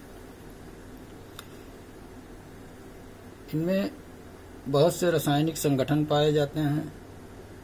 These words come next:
लेपियाल, ल्यूपिनोन, बेट्यूलिन, फ्रेडिलिन, एमेरिन, ग्रेबियानोल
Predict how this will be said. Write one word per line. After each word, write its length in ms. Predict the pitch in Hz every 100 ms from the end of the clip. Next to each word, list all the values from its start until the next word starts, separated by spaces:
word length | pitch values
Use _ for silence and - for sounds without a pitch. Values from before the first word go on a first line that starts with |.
| - -
लेपियाल, 840 | - 139 143 139 139 143 151 165 - - - - - -
ल्यूपिनोन, 960 | 139 147 143 147 143 139 139 156 180 190 - - - - - - - -
बेट्यूलिन, 840 | 131 139 139 135 143 139 151 175 190 - - - - - - -
फ्रेडिलिन, 840 | - 151 156 151 160 156 175 190 185 - - - - - - - - - - - - - - - - - 147
एमेरिन, 720 | 147 156 147 139 156 185 185 - - - - - - - - - - - 147
ग्रेबियानोल 1080 | 135 151 151 143 151 151 143 143 160 190